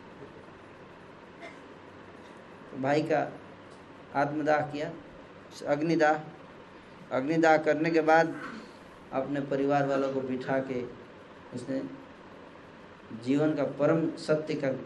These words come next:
ज्ञान दिया, उनको समझाया कि देखो क्या समझाया, सुनिए। "हे भतीजो,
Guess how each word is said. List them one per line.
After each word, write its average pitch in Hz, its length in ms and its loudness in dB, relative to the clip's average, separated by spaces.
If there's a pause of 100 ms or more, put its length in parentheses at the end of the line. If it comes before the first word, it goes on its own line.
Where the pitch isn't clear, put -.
(420)
ज्ञान 143 320 4
दिया, 123 200 0
उनको 110 360 -6
समझाया 120 560 -4
कि 113 160 -6
देखो 120 320 -6 (140)
क्या 139 140 0
समझाया, 123 420 -4
सुनिए। 117 260 -10 (1040)
"हे 220 140 12
भतीजो, 160 600 4